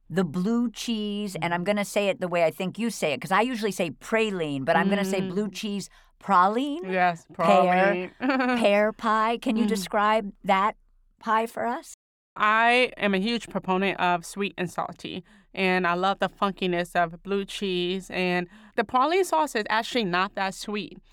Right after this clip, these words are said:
Speaker 2: It has a nuttiness to it, but the pear filling is sweet. When people hear me say blue cheese praline pear pie, they turn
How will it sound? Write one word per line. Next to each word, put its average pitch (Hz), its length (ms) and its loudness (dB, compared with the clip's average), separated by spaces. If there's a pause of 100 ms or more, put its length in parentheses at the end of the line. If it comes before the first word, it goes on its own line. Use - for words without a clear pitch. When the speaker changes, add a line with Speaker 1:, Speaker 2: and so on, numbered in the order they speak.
(200)
Speaker 2:
It 208 100 -2
has 214 160 -2
a 202 60 4
nuttiness 185 600 0
to 160 180 -8
it, - 180 -6 (400)
but 190 540 2
the 202 200 0
pear 233 600 0 (100)
filling 175 380 -2
is 285 280 -2
sweet. - 480 -10 (300)
When 233 180 0
people 427 500 2 (300)
hear 254 380 2
me 247 140 0
say 208 260 0
blue 233 260 0
cheese 240 300 -4
praline 196 480 0
pear 180 240 -2
pie, 165 460 0 (380)
they 214 200 2
turn 202 580 0